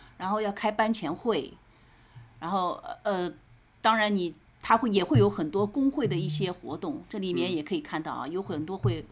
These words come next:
Speaker 1: 工会的活动。呃，比较有意思的是，这个曹德旺的妹夫不是工会的主席嘛，还同，
Speaker 2: 嗯。
Speaker 1: 同时好像也是党委的，党委的。
Speaker 2: 党委书记。
Speaker 1: 对，他当，他当时是这么形容这个企业和工会的关系啊，他说：“我们就像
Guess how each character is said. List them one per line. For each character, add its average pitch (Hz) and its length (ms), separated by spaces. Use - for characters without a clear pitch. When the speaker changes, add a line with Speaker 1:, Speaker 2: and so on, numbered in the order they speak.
Speaker 1:
工 226 180
会 220 160
的 156 80
活 120 160
动。 - 160
呃， - 80
比 294 140
较 381 160
有 320 160
意 359 160
思 285 140
的 202 80
是， 190 180
这 202 100
个 185 260
曹 302 220
德 262 140
旺 277 160
的 247 120
妹 233 240
夫 202 120
不 196 120
是 202 120
工 240 220
会 220 180
的 165 220
主 185 140
席 - 200
嘛， 202 140
还 180 160
同， 247 200
Speaker 2:
嗯。 277 100
Speaker 1:
同 269 120
时 302 100
好 196 120
像 233 160
也 185 80
是 - 100
党 190 280
委 160 180
的， 165 300
党 185 220
委 185 180
的。 135 140
Speaker 2:
党 131 240
委 123 100
书 117 220
记。 139 40
Speaker 1:
对， 196 180
他 113 160
当， 359 280
他 392 160
当 370 200
时 226 140
是 226 160
这 311 160
么 165 400
形 190 300
容 175 280
这 185 120
个 175 100
企 - 360
业 220 140
和 180 180
工 208 220
会 202 140
的 151 80
关 165 240
系 160 140
啊， 123 120
他 233 120
说 254 180
：“我 185 120
们 180 140
就 240 120
像 180 380